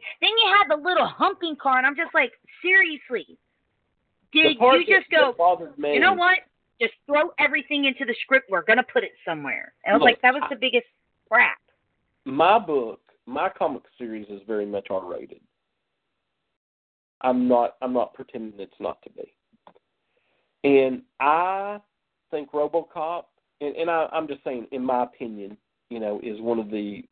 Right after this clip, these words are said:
Speaker 2: the greatest. To me, it, it is probably my favorite science fiction film, is RoboCop.
Speaker 1: The original?
Speaker 2: The original. Oh, so, yeah, it wouldn't be the second one. The second one wouldn't even be on the list of science fiction films. But,
Speaker 1: Yeah,
Speaker 2: you
Speaker 1: well,
Speaker 2: know,
Speaker 1: you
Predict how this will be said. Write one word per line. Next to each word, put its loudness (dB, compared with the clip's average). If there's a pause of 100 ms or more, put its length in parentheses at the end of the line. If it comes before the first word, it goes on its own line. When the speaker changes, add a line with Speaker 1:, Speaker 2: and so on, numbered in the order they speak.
(120)
Speaker 2:
the -8
greatest. 2
To -10
me, 4
it, -12
it -12
is -16
probably -2
my -8
favorite -8
science -6 (120)
fiction -18
film, -14 (440)
is -8
RoboCop. -8 (240)
Speaker 1:
The 4
original? 2 (840)
Speaker 2:
The 6
original. 0
Oh, 0
so, -8
yeah, -12
it -20
wouldn't -14
be -8
the -18
second 2
one. -4 (100)
The 4
second 2
one -6
wouldn't -8
even -12
be -6
on -6
the -8
list -12
of -16 (420)
science -10
fiction -20
films. -14 (460)
But, 6 (160)
Speaker 1:
Yeah, 8
Speaker 2:
you 4
Speaker 1:
well, 4
Speaker 2:
know, -12
Speaker 1:
you -8